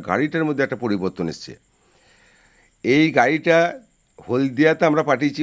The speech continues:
হলদিয়ার দাদা খুবই পছন্দ করেছে এই গাড়িটা, ওনার একদম চয়েসের গাড়ি। এবারে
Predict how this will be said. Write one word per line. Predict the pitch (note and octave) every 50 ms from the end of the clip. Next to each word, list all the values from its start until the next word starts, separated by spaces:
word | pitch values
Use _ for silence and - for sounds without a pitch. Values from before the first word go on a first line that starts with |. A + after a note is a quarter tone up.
| D3 A2+
হলদিয়ার | A#2+ B2 A#2+ A#2+ C3+ C#3 C3+ B2+ B2
দাদা | A#2+ B2 C#3 C3+ - -
খুবই | - C#3 D#3 D3 D3+ E3
পছন্দ | D#3+ - B2+ A2+ - D3+ D3 D3+ D3+ C#3+
করেছে | D#3 D3 D3 A#2 C#3+ D#3+ D#3 D#3 - _ _ _ _ _ _ _ _ _
এই | G2 A2 A#2 G#2+
গাড়িটা, | A#2 A#2+ B2+ D3+ D3 B2+
ওনার | B2+ C#3 C#3 C#3
একদম | A#2+ A2 G#2+ G#2 C3+ D3+ D#3+ -
চয়েসের | C3 A2+ B2 C#3+ - E3 D3+ C#3
গাড়ি। | D3+ D3 D#3 D#3+ - - _ _ _ _ _ _ _ _ _ _ _ -
এবারে | A2 A#2+ D3 D3+